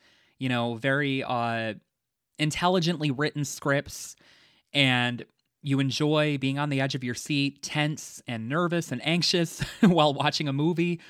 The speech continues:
wondering what's going to happen, uh, you'll love this. You will love the menu.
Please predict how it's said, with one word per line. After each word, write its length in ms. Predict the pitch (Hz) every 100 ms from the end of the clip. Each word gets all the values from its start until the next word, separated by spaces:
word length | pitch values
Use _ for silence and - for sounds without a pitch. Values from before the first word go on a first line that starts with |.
| - - -
wondering 340 | 139 147 160
what's 160 | 147 143
going 220 | 151 135
to 80 | 120
happen, 500 | 147 170 160 160 160 _ _ _ _ _
uh, 380 | 135 131 127 123 -
you'll 240 | 143 202
love 240 | 240 240 151
this. 440 | 78 98 - - _ -
You 160 | 147
will 220 | 170 190
love 240 | 170 160 143
the 80 | 147
menu. 400 | 113 95 87